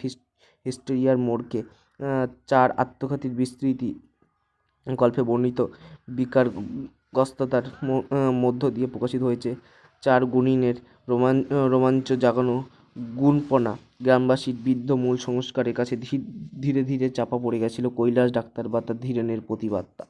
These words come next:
আর পরিণতিতে বোন ভদ্রার অপমৃত্যু, দামিনীকে,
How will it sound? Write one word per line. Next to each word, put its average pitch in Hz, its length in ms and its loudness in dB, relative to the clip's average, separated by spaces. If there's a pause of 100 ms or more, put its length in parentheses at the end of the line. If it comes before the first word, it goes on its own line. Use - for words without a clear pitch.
আর 123 120 0 (200)
পরিণতিতে 131 600 -4 (420)
বোন 135 320 4
ভদ্রার 123 420 2 (120)
অপমৃত্যু, 123 600 2
দামিনীকে, 127 680 0